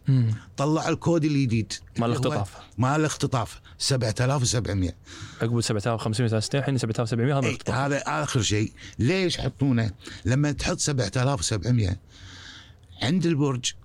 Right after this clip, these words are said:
Speaker 2: يعلم شكل برج هنا، تحذير.
Speaker 1: أي.
Speaker 2: اللي هو البرج أوتوماتيك تعلم عنده إذا حطيت سبعة آلاف وخمسمية، سبعة آلاف وستمية ولا سبعة آلاف وسبعمية.
Speaker 1: مم.
Speaker 2: بس إذا البرج يدري، ما له داعي.
Speaker 1: مم.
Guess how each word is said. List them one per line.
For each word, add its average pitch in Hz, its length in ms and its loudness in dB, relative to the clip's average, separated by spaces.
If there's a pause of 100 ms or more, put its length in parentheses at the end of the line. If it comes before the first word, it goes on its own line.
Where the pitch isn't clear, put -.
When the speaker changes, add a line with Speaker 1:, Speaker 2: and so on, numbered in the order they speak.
(120)
Speaker 2:
يعلم 110 400 2
شكل - 220 0
برج 87 260 0
هنا، 92 300 -2
تحذير. 85 480 0
Speaker 1:
أي. 92 360 -2 (540)
Speaker 2:
اللي 113 400 2
هو 135 220 4
البرج 139 460 2
أوتوماتيك 147 480 0
تعلم 151 420 0
عنده 139 240 2
إذا 113 180 2
حطيت 127 340 0
سبعة 120 320 0
آلاف 131 200 2
وخمسمية، 120 480 0 (320)
سبعة 110 340 0
آلاف 127 220 2
وستمية - 640 0 (320)
ولا 107 260 2
سبعة 101 320 0
آلاف 107 280 0
وسبعمية. 73 540 -8 (600)
Speaker 1:
مم. 131 80 2 (160)
Speaker 2:
بس 123 220 0
إذا 143 220 2
البرج 143 380 2
يدري، 135 280 2
ما 131 160 4
له 147 80 2
داعي. 82 260 -6 (560)
Speaker 1:
مم. 107 320 2